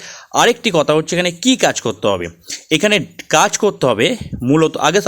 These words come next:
আপনাদের ডিউটিটা আলোচনা করে নিই। এখানে ডিউটি টাইমিং থাকবে আপনাদের সকাল আটটা থেকে রাত্রির আটটা পর্যন্ত। শুধুমাত্র দিনের বেলাতেই এখন কাজ হয়, কোনো নাইট ডিউটি এই কোম্পানিতে হচ্ছে না। কিন্তু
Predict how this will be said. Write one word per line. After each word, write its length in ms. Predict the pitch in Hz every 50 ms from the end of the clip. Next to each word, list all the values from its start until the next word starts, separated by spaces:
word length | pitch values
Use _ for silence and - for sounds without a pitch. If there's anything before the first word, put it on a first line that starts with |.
| 170
আপনাদের 240 | 160 170 175 175 165 131
ডিউটিটা 380 | 113 143 170 180 170 202 190 180
আলোচনা 320 | 147 143 135 - 135 131 123
করে 180 | 113 113 104 98
নিই। 120 | 92 87 85 - - - - -
এখানে 280 | - 175 - 220 240 240
ডিউটি 360 | 185 120 156 175 190 185 226 220
টাইমিং 320 | - 165 135 139 175 196 196
থাকবে 280 | 165 170 143 131 135 143
আপনাদের 340 | 123 113 - 113 107 151 208 202 - - - - -
সকাল 500 | - - - - 180 180 175 180 208 214 190 - -
আটটা 320 | 135 135 135 - - 190
থেকে 240 | 170 196 196 190 233 233 - - - - _ -
রাত্রির 460 | 110 110 113 110 107 - - 151 147 139 -
আটটা 280 | 113 110 - - 113 101
পর্যন্ত। 380 | 95 98 95 92 90 85 95 - - - -
শুধুমাত্র 640 | - - - 196 185 233 226 226 226 - - 220 202
দিনের 380 | 135 113 127 139 160 175 180
বেলাতেই 280 | 175 190 196 196 202 196
এখন 220 | 190 175 202 202
কাজ 300 | 175 175 175 175 180 170
হয়, 120 | 202 214 208
কোনো 240 | 208 - 165 170
নাইট 360 | 165 131 107 110 120 151 156 147
ডিউটি 280 | 170 175 175 170 180
এই 100 | 165 160
কোম্পানিতে 500 | - 151 143 139 135 139 139 139 135 135
হচ্ছে 380 | 110 92 120 143 - - 214 214
না। 100 | 226 220
কিন্তু 540 | 220 - - 233 247 254 226 170 143 110